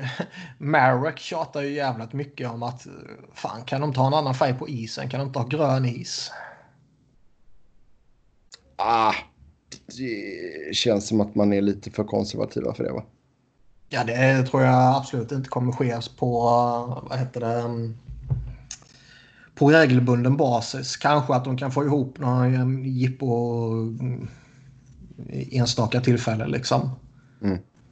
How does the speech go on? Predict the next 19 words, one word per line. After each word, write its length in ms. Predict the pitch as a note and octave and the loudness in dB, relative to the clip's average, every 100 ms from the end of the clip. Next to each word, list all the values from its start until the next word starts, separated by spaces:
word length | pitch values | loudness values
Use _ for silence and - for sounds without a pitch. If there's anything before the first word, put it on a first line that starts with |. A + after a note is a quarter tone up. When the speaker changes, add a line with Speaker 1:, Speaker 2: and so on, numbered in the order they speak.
| _ _ _ _ _ - | _ _ _ _ _ -6
Speaker 1:
Eh, 840 | B2+ A2+ A2 A2 A2 A2+ B2 B2+ B2+ | -2 0 0 0 -2 -4 -2 -2 -4
men 140 | B2 | -2
inte 200 | A#2 A#2 | -2 -4
mer 180 | - A2 | -8 -6
än 100 | A2 | -4
så 140 | A2+ - | -4 -6
kan 140 | - - | -8 -8
jag 100 | C3 | -8
inte 140 | - | -8
tänka 280 | A#2+ A2+ C3+ | -8 -8 -6
mig. 120 | B2 - - - - - - - - C3+ - _ _ - - _ _ _ - - - - - | -6 -8 -20 -20 -20 -20 -20 -20 -20 -20 -20 _ _ -20 -20 _ _ _ -20 -20 -20 -20 2
Jag 140 | D#3+ | 6
har 120 | B2 B2+ | 8 10
Speaker 2:
Ja. 60 | |
Speaker 1:
ingen 180 | D3 D3 | 8 8
aning 240 | C#3+ C#3 C3+ | 6 4 2
om 100 | C#3 | 2
det, 180 | C3+ C3 B2+ B2 | 4 4 2 -2
alltså, 500 | B2+ - B2+ B2 A#2+ | -4 -4 -2 -2 -4